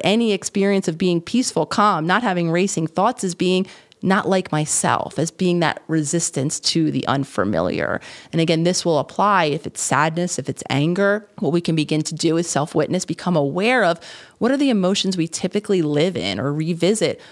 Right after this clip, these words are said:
more often than not. And then again, dropping in, how are we interpreting our events? Is there information below? Is there some need that's not being met in that moment that's continuing to revisit this? And also, again, expanding an awareness that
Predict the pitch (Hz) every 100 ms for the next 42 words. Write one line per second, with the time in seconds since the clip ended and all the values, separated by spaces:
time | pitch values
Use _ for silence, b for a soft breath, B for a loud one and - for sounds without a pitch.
0 | B - 170 175 151 151 156 - 147 143
1 | 139 143 135 143 139 143 160 143 131 139
2 | 143 139 - 196 185 180 B B - 175
3 | 160 160 143 104 - 170 170 151 151 135
4 | 131 139 175 180 185 - - 151 147 -
5 | 170 - 143 147 170 160 147 135 139 170
6 | 196 190 165 98 - 160 165 156 160 165
7 | 214 190 180 - 156 - 165 147 147 175
8 | 208 202 180 156 180 208 233 208 151 -
9 | 151 - 220 214 208 180 160 156 170 208
10 | 226 220 226 B B B - 202 226 233
11 | 214 208 196 165 - 180 175 190 175 170
12 | 156 151 165 190 180 160